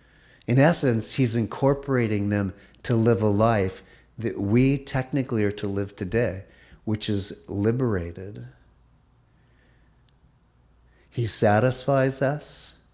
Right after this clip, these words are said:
His presence is evidence by how we see him in our life. And it's a picture to people saying, "You know,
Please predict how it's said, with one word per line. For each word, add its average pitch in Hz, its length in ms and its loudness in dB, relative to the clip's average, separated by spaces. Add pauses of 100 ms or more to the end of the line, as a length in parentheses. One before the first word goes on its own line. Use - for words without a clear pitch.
(360)
His 113 220 -4
presence 113 680 -2 (140)
is 101 380 -6 (120)
evidence 131 920 -4 (880)
by 104 440 0 (200)
how 120 380 0
we 117 240 2
see - 260 -4
him 104 260 -4
in 104 160 -4
our 127 160 -2
life. 110 540 -4 (1080)
And 117 140 0
it's 113 140 -4
a 107 80 -2
picture 131 680 -4
to 110 220 -8
people 135 440 -6
saying, 110 340 -4 (580)
"You 127 100 0
know, 131 360 2